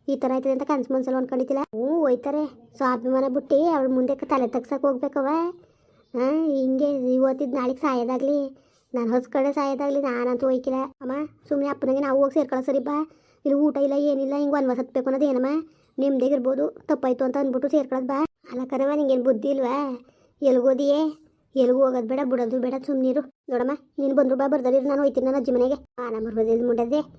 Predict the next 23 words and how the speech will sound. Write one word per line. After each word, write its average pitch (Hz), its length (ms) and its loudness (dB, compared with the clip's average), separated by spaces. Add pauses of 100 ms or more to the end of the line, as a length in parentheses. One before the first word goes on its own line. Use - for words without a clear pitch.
(240)
ಓದಾಳಂತೆ. 247 460 2 (340)
ಎಲ್ಗ್ 240 160 6
ಓದಿಯೇ 285 260 6
ನೀನು? 330 480 2 (300)
ಬಾಯಿ 233 180 2
ಮುಚ್ಕೊಂಡಿರು. 269 500 2 (200)
ಇಲ್ಲ, 269 180 -8
ನಾನು 277 200 -2
ಹೋಯ್ತೀನಿ 269 500 -2
ನಾನು. 269 120 2 (380)
ಹಿಂಗಾದ್ರೆ 269 380 2
ನೀನು 294 340 0 (400)
ಮದುವೆ 240 240 2
ಮಾಡ್ದಂಗಾಯ್ತು 247 520 0
ನೀನು. 269 200 0 (260)
ಯಾ 240 200 -8
ಮದ್ವೆ? 247 380 -2 (520)
ಇಲ್ಲಿ 233 160 0
ತಿನ್ನಕ್ಕೆ 233 360 0
ಗೊತ್ತಿಲ್ಲ 254 300 0
ಅವಳು 262 140 2
ಮದ್ವೆ 240 320 0
ಚಿಂತೆ. 247 520 -6